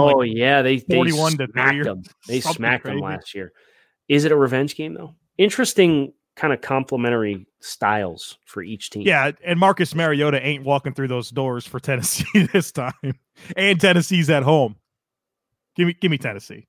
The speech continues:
Speaker 1: Titans?
Speaker 2: Yeah.
Speaker 1: Okay, we're p-, we're picking Titans against Detroit week fifteen, right?
Speaker 2: We are, yeah.
Speaker 1: Okay. Now, Titans on the road in Green Bay. They're well constructed to give the Packers fits. That's what's really interesting about this game.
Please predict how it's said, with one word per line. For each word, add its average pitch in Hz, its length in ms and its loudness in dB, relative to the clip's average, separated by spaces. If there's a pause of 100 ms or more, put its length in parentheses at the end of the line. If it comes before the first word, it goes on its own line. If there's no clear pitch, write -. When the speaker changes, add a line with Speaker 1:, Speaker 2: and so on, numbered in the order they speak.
(160)
Speaker 1:
Titans? 127 560 -2 (160)
Speaker 2:
Yeah. - 280 -18 (120)
Speaker 1:
Okay, 110 320 -4
we're 107 160 -2
p-, 123 200 -2
we're 120 180 0
picking 135 300 0
Titans 120 360 -2
against 107 300 -2
Detroit 101 400 -4
week 95 180 -6
fifteen, 98 420 -8
right? 87 360 -4
Speaker 2:
We 135 160 -4
are, 120 340 -2
yeah. 113 200 -10
Speaker 1:
Okay. 95 260 -4 (340)
Now, 113 200 2
Titans 131 440 2
on 127 140 4
the 117 100 6
road 120 400 6 (600)
in 107 100 -8
Green 104 320 -4
Bay. 135 460 4 (520)
They're 120 180 2
well 139 320 4
constructed 147 880 0
to 110 80 -8
give 120 320 0
the 107 80 -6
Packers 110 560 -2
fits. - 540 -8
That's 113 240 -4
what's 107 180 -8
really 107 260 -2
interesting 104 580 -8
about 90 280 -8
this - 180 -12
game. - 260 -18